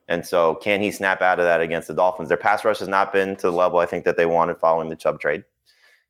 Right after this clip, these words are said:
And their secondary still has some issues aside from Howard. So can he find some holes? You know, it wouldn't surprise me, but I think you just have to be pretty, uh, pretty in a tough spot that you couldn't get Minshew and play him over Rodgers this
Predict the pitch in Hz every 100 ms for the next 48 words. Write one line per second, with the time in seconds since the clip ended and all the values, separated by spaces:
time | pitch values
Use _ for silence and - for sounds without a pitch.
0 | _ - 87 85 85 - 101 98 90 92
1 | 87 92 87 82 82 80 - 85 82 -
2 | 85 - 82 76 80 98 67 - - -
3 | 80 78 - _ _ _ _ - - 101
4 | 104 110 104 - 101 101 101 98 104 180
5 | - - 101 - - - - - 180 -
6 | - 92 110 85 76 80 - - - _
7 | _ _ _ 90 - 104 104 98 104 95
8 | - 82 92 92 90 80 - 110 107 101
9 | 95 - _ _ _ _ _ _ _ _
10 | - - 82 80 76 73 73 - _ _
11 | _ _ _ - 127 113 - 123 - 120
12 | - - 92 78 - - 85 85 87 98
13 | 98 90 92 90 - 82 80 78 82 82
14 | 78 76 71 69 67 60 57